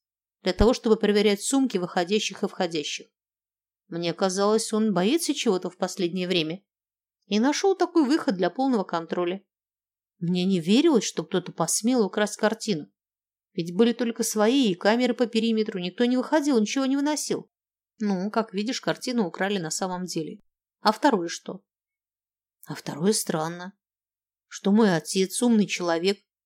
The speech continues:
чувствующий людей своим нюхом за километр, заказал вас. "Ну, сомнение в твоем голосе обидно, но объяснимо", спокойно сказала Зинка, отхлебывая из пластикового стаканчика горячий чай.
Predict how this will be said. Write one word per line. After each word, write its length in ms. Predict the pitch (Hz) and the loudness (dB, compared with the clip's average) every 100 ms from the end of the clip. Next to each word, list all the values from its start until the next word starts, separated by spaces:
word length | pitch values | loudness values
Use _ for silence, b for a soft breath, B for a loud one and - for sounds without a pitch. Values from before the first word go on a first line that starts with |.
| _ _ _ _ _ _ | _ _ _ _ _ _
чувствующий 600 | - 240 240 240 233 - | -4 0 0 0 -2 2
людей 380 | 220 220 180 240 | 4 4 4 2
своим 340 | 220 226 202 196 | 4 4 4 4
нюхом 280 | 247 - | 2 0
за 140 | 196 202 | -2 -2
километр, 560 | 202 185 196 277 262 | 0 0 0 0 0
заказал 480 | 170 185 190 185 240 | -2 0 -2 0 0
вас. 400 | 175 147 - - _ _ _ _ _ _ _ _ _ _ _ | 0 -4 -6 -10 _ _ _ _ _ _ _ _ _ _ _
"Ну, 680 | 233 277 339 381 339 214 170 - | -4 -2 0 0 2 2 -2 -14
сомнение 640 | - - 214 233 403 466 339 | -8 -2 2 2 2 2 2
в 60 | |
твоем 220 | - 180 185 | 2 0 0
голосе 420 | 190 180 180 190 | 2 0 0 0
обидно, 460 | 180 208 320 349 | 0 0 -2 -2
но 160 | 294 233 | 0 0
объяснимо", 640 | 175 185 - 277 320 311 - | -2 -4 -4 -4 -4 -6 -10
спокойно 480 | - - 240 247 233 | -10 -6 -4 -2 -2
сказала 440 | 226 214 202 190 190 | -2 -2 -2 -2 -2
Зинка, 420 | 240 269 262 247 _ | -4 -4 -4 -8 _
отхлебывая 560 | - 208 - 330 233 202 | -8 -4 0 0 2 0
из 140 | 202 | 0
пластикового 520 | - 196 190 - 190 190 | 0 -2 -4 -6 -6 -4
стаканчика 640 | - 175 233 233 - 165 | -4 -6 -4 -6 -8 -6
горячий 460 | 165 180 196 - | -2 -2 -2 -6
чай. 380 | 180 - 151 - | -8 -6 -6 -8